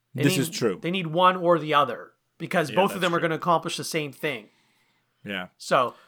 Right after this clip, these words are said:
Speaker 2: So continue.
Speaker 1: yeah, the others are like, you know, th-, these I, I don't even care about. A study
Speaker 2: Well,
Speaker 1: to
Speaker 2: the trade deadline before the All-Star break is one of them,
Speaker 1: That's
Speaker 2: and
Speaker 1: a little
Speaker 2: then no
Speaker 1: bit
Speaker 2: more
Speaker 1: early
Speaker 2: waiver
Speaker 1: for a trade deadline.
Speaker 2: Uh, but they're, they want to abolish the waiver trade deadline, which I think is very smart. Like,
Speaker 1: Yeah.
Speaker 2: there should be one trade deadline <laughs>
Speaker 1: I,
Speaker 2: instead
Speaker 1: I,
Speaker 2: of this
Speaker 1: yeah, there should
Speaker 2: one and a
Speaker 1: be only
Speaker 2: half trade
Speaker 1: one.
Speaker 2: deadlines that we have.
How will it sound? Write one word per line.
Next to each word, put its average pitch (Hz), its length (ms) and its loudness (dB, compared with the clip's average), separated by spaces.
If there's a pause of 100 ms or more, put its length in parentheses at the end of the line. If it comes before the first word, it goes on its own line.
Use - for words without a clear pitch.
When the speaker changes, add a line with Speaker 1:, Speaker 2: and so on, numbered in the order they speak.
Speaker 2:
So 123 400 2 (100)
continue. 113 440 -8 (160)
Speaker 1:
yeah, 190 200 4
the 190 120 2
others 240 260 6
are 214 120 8
like, 170 500 4
you 170 160 -4
know, 139 400 0 (120)
th-, 147 140 -12
these 165 220 -4
I, 139 140 2
I - 20 -2
don't 143 160 -2
even 127 120 -10
care 131 220 -2
about. 123 240 -4
A 131 80 -6
study 160 340 2
Speaker 2:
Well, 127 200 8
Speaker 1:
to 123 60 6
Speaker 2:
the 143 60 2
trade 151 260 6
deadline 135 480 6
before 127 260 0
the 120 100 2
All-Star 123 380 2
break 147 540 -4
is 113 180 -10
one 117 160 -4
of 117 80 -4
them, 131 180 -4
Speaker 1:
That's 208 200 4
Speaker 2:
and 233 40 8
Speaker 1:
a - 20 10
little 214 200 8
Speaker 2:
then 226 120 6
no 185 60 8
Speaker 1:
bit 185 40 10
Speaker 2:
more 185 80 12
Speaker 1:
early 180 120 8
Speaker 2:
waiver 127 140 4
Speaker 1:
for 160 80 4
a 151 60 0
trade 143 300 -2
deadline. 107 540 -6 (460)
Speaker 2:
Uh, 120 80 0
but 123 200 4
they're, 127 240 6
they 120 100 4
want 120 220 6
to 120 40 6
abolish 113 440 4
the 110 80 0
waiver 113 440 -2
trade 139 360 -2
deadline, 139 420 0
which 110 160 -6
I 104 60 -4
think 101 180 -10
is 98 140 -12
very 101 200 -6
smart. 101 360 -8
Like, 220 80 -2
Speaker 1:
Yeah. 208 180 6
Speaker 2:
there 214 80 6
should 110 220 -6
be 110 100 -6
one 107 220 -8
trade 113 240 -2
deadline 131 380 2
<laughs> 131 120 -2
Speaker 1:
I, 190 140 4
Speaker 2:
instead 220 60 4
Speaker 1:
I, 226 100 6
Speaker 2:
of 254 80 2
this 311 240 0
Speaker 1:
yeah, 220 160 6
there 170 120 0
should 120 60 2
Speaker 2:
one 131 120 6
and 123 80 4
a - 20 6
Speaker 1:
be - 20 8
only 113 100 6
Speaker 2:
half 127 200 4
trade 143 240 4
Speaker 1:
one. 139 100 6
Speaker 2:
deadlines 139 280 2
that 135 100 2
we 139 80 2
have. 139 440 0